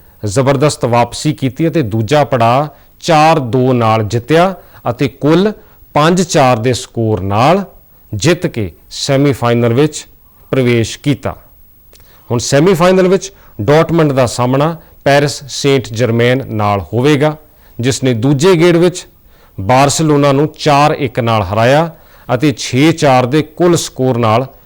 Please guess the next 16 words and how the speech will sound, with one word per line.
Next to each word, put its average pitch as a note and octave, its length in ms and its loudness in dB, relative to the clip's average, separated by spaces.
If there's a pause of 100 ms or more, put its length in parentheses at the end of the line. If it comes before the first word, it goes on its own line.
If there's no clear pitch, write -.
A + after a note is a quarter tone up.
(200)
ਵੱਡੀ C3+ 580 0
ਜਿੱਤ A#2 380 -4 (200)
ਦਰਜ G2 320 -2
ਕੀਤੀ। - 340 -8 (1080)
ਉਧਰ F#3 380 2 (380)
ਰੀਅਲ D3+ 420 4
ਮੈਡਰਿਡ D3+ 460 2
ਕਲੱਬ A#2+ 340 0
ਨੇ B2 140 2 (380)
ਪੈਨਲਟੀ G3 520 2
ਸ਼ੂਟਆਊਟ D#3 600 0
ਵਿੱਚ A2 320 -4 (300)
ਇੰਗਲੈਂਡ D#3+ 400 2
ਦੀ D#3 160 0
ਤਾਕਤਵਰ C#3+ 640 0
ਟੀਮ A#2 300 -2